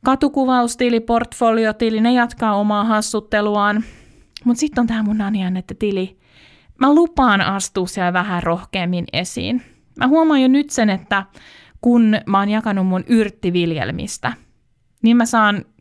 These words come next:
kymmenen yksityisviestin sijaan kaksikymmentäviisi yksityisviestiä. Mä näen sen, että ihmisiä kiinnostaa minä, ja vaikka se on mulle tosi vaikea paikka,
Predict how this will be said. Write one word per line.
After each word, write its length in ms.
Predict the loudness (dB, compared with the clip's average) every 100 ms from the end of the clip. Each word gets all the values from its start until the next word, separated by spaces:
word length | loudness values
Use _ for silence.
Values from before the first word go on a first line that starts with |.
| 0
kymmenen 480 | 2 4 4 2
yksityisviestin 840 | 0 -4 -6 -4 -4 -4 -4 -4 -4
sijaan 300 | -2 -2 -2
kaksikymmentäviisi 600 | -4 -6 -8 -4 -2 -2
yksityisviestiä. 920 | -6 -8 -8 -6 -8 -8 -10 -10 -10 _ _ _ _ _ -20 -20 -14 0
Mä 80 | 4
näen 520 | 6 6 4 4 2
sen, 500 | 0 -2 0 -2 -6 -10 _ -4
että 220 | -4 -2
ihmisiä 540 | 0 2 0 0 -2 -2
kiinnostaa 680 | 0 2 2 0 -2 -2
minä, 360 | 0 0 -2 -4 _
ja 100 | -4
vaikka 260 | 0 0 -2
se 120 | -4
on 220 | -2 -2 -2 -10 -20 -20 -2
mulle 260 | 2 2 0
tosi 400 | -2 -2 0 2
vaikea 440 | 2 0 -2 -2
paikka, 520 | 0 -2 -4 -8 -8